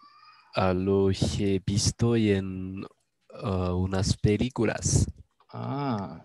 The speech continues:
Speaker 2: porque lo he visto. Lo he visto en unas películas. Lo,
Speaker 1: Sí.
Speaker 2: porque lo he visto en unas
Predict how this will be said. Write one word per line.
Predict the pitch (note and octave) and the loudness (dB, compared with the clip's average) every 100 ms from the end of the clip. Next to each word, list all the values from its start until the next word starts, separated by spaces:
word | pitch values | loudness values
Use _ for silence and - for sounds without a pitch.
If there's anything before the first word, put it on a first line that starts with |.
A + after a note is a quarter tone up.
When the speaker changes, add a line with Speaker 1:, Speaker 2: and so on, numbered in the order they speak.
| _ _ _ | _ _ _
Speaker 2:
porque | - G#2+ - A2+ G2+ - | -8 -8 -6 -4 -2 0
lo | B2 B2+ B2+ | 0 0 2
he | F3 | 2
visto. | A3 - - A2+ - - _ - _ | 4 0 0 -2 -2 -10 _ -20 _
Lo | C3 A#2+ B2 B2 | -4 -2 -2 -2
he | D3+ E3+ F#3 | 0 0 0
visto | D3+ E3+ F#3+ - A#2+ - - | -2 -2 -2 -4 -4 -4 -8
en | B2 B2+ | -4 -2
unas | D3+ E3 - | 0 -2 -2
películas. | F3 G3 - C3 F2+ - - - _ _ _ _ _ _ _ _ _ _ _ _ _ _ _ _ _ _ _ _ _ _ _ _ _ _ _ _ _ _ _ _ _ _ _ _ _ _ _ _ _ - | -2 -2 -2 -2 -2 -2 -8 -8 _ _ _ _ _ _ _ _ _ _ _ _ _ _ _ _ _ _ _ _ _ _ _ _ _ _ _ _ _ _ _ _ _ _ _ _ _ _ _ _ _ -4
Lo, | B2+ | -2
Speaker 1:
Sí. | A#2 | 0
Speaker 2:
porque | - C3 C#3+ | 0 0 0
lo | C3 C#3 | 2 4
he | |
visto | E3+ - E3+ | 4 4 2
en | D#3 | 2
unas | D#3+ F3+ - | 0 -2 -4